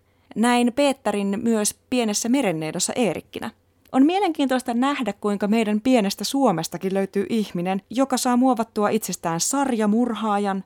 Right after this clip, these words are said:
ja muutaman vuoden päästä hän loistaakin komeana, ihanana ja sydämiä sulattavana Disney-prinssinä. Pieni ihastus on saattanut kasvaa sisimpääni, vaikken henkilökohtaisesti häntä tunnekaan. Peter pitäisi saada useamman ihmisen tietoisuuteen.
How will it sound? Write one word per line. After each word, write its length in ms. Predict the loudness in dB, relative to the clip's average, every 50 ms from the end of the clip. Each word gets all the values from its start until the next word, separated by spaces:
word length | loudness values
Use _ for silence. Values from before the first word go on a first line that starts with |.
| -4 0
ja 80 | 2
muutaman 460 | 4 4 4 4 4 4 2 4 2
vuoden 280 | 2 2 2 2 0 0
päästä 380 | 2 4 4 4 2 0 -4 -4
hän 220 | -2 -2 -2 0
loistaakin 640 | 2 0 0 0 -2 -4 -4 -4 -4 -6 -10 -8 -2
komeana, 500 | 0 0 2 2 2 0 0 -2 -2 -4 -6 _ _ _ -8
ihanana 580 | -6 -6 -6 -4 -6 -6 -4 -6 -6 -6 -6 -10 -10 -16 -20 -16 -8 -6
ja 60 | -4
sydämiä 500 | -2 0 0 2 0 0 0 -2 -4 -4
sulattavana 760 | -4 -4 -2 -2 -4 -4 _ -10 -6 -4 -4 -4 -4 -6 -6 -4 -4
Disney-prinssinä. 840 | -4 -4 -4 -6 -8 -10 -8 -6 -6 -4 -4 -6 -8 -8 -10 -12 -14 _ _ -4
Pieni 300 | -4 -2 -2 -2 -2 -2
ihastus 480 | -2 -2 -2 -2 -4 -2 -4 -6 -4 -2
on 100 | -2 -2
saattanut 420 | 0 -2 -2 -2 -2 -2 -2 0
kasvaa 340 | 0 -2 -2 -2 -2 -2 -4
sisimpääni, 680 | -2 -2 -4 0 0 0 0 0 -2 -6 -6 -6 -8 -6 -2
vaikken 280 | -4 -4 -2 -2 -4 -2
henkilökohtaisesti 880 | 0 0 0 0 -2 -4 -2 -4 -4 -2 -4 -4 -4 -4 -4 -4 -6
häntä 240 | -4 -4 -4 -4 -4
tunnekaan. 640 | -2 -2 -2 -2 -4 -8 -10 _ -12 -12 -10 -10 -14 _ _ _ _ _ _ 4
Peter 340 | 4 4 4 4 0 -2 -2 -4
pitäisi 340 | -4 0 0 0 0 -2
saada 280 | -2 0 0 0 0 -2 -2
useamman 600 | -2 -2 0 0 0 0 0 -2 -2 -2 -4 -4 -6
ihmisen 460 | -8 -8 -6 -4 -4 -4 -4 -6 -2
tietoisuuteen. 800 | 0 0 0 0 -2 -4 -6 -4 -6 -8 -8 -6 -4 -4 -4 -4